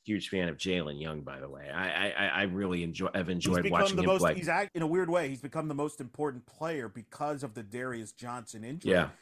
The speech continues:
Speaker 2: He's the only true point guard they have right now that's healthy.
Speaker 1: Yeah, 'cause when
Speaker 2: They
Speaker 1: he's out, they put C J Kelly at the, and more or less Kelly and Horton kinda split the point.
Speaker 2: Right, right. They're not natural
Speaker 1: So
Speaker 2: points. They're just playing it out of, uh,
Speaker 1: Yeah.
Speaker 2: necessity.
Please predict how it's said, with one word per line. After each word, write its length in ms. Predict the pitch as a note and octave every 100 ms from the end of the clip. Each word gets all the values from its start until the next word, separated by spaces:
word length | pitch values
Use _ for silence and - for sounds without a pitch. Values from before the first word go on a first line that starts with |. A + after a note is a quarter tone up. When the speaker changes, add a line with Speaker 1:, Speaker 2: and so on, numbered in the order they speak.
| _
Speaker 2:
He's 160 | D3 D3+
the 120 | C#3
only 260 | C3+ F#3+ D3+
true 360 | - - F3+ D#3
point 360 | - C#3+ F#3 G3+
guard 220 | B2+ G#2 F#2
they 160 | C3
have 400 | G#2+ B2+ F#3 D#3+
right 240 | A2+ A2+ A2+
now 200 | A#2 A2
that's 200 | G#2+ -
healthy. 540 | D3+ G3 - F2+ F2 - _ -
Speaker 1:
Yeah, 160 | - F#2+
'cause 180 | - F2+
when 140 | A#2+
Speaker 2:
They 60 | B2
Speaker 1:
he's 160 | A2+
out, 180 | C3 C3+
they 100 | G#2+
put 180 | G2+ A2
C 180 | - A2+
J 160 | G#2
Kelly 340 | - B2+ B2 A2+
at 80 | G2+
the, 440 | - A2 A#2+ A2+
and 140 | A#2 B2
more 100 | F3
or 80 | D#3+
less 160 | B2+
Kelly 380 | - D#3 D3+ C#3
and 80 | A2+
Horton 320 | G#2+ C3+ A#2+ G#2+
kinda 260 | A#2+ G2+
split 520 | - - - B2 C#3
the 60 | -
point. 380 | A#2 D3+ D3+ D#3+
Speaker 2:
Right, 160 | - - _ _ C#3
right. 180 | C3 - -
They're 80 | D#3
not 220 | F#3 E3+
natural 200 | F3+ F#3
Speaker 1:
So 320 | C3 B2 A#2
Speaker 2:
points. 280 | C#3 F3+ -
They're 100 | C#3+
just 180 | C#3+ -
playing 240 | D3+ D3+
it 100 | D3+
out 220 | B2+ C3
of, 180 | B2+ A2
uh, 180 | A#2 A2+
Speaker 1:
Yeah. 160 | G#2+ E2+ G2
Speaker 2:
necessity. 600 | A2 - C#3+ - E3 F#3+